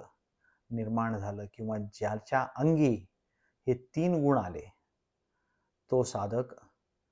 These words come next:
जे काम करेल, ज्या गोष्टीमध्ये तो आपलं लक्ष घालेल, त्या गोष्टीमध्ये किंवा त्या कामामध्ये त्याला यश प्राप्त होईल, यामध्ये तिळमात्रही शंका नाही. आणि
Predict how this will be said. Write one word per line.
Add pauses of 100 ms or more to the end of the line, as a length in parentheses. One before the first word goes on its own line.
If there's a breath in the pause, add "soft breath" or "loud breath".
(960)
जे
काम
करेल, (1300)
ज्या
गोष्टीमध्ये
तो
आपलं
लक्ष
घालेल, (160)
त्या
गोष्टीमध्ये (280)
किंवा (100)
त्या
कामामध्ये (160)
त्याला
यश
प्राप्त
होईल, (600 soft breath)
यामध्ये (580)
तिळमात्रही
शंका
नाही. (1120)
आणि